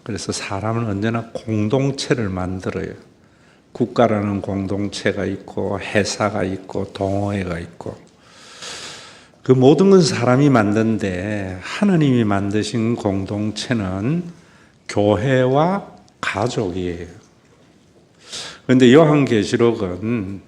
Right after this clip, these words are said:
하나님이 만드신 공동체인 교회가 인간이 만든 국가화되어져 가는 것에 대한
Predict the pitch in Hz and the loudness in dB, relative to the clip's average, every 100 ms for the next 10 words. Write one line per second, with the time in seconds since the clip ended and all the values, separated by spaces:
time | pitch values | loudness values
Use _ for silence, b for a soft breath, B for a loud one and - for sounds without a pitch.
0 | b b b - - 185 175 175 175 170 | b b b -6 4 6 8 8 8 6
1 | 147 104 107 107 117 110 135 127 131 135 | 6 4 2 0 0 0 0 2 0 -2
2 | 135 - 110 104 107 120 123 120 - 127 | -6 -4 -2 0 0 0 0 -2 0 0
3 | 135 127 - 92 90 110 110 110 87 - | 0 -2 -2 -2 -2 -6 0 0 0 -10
4 | - b b b _ - 117 127 165 240 | -20 b b b _ 0 2 4 4 4
5 | 247 170 107 104 98 107 104 92 98 b | 4 4 0 -2 -4 -4 -4 -4 -8 b
6 | b b b - - 208 - - 180 170 | b b b -14 -6 -6 -4 0 2 2
7 | - 143 139 - 123 113 110 107 95 98 | 0 -2 -2 0 2 2 0 -6 -4 -4
8 | 104 104 101 - 101 110 98 - 175 196 | -4 -4 -6 -4 -4 -2 -6 -6 -4 -4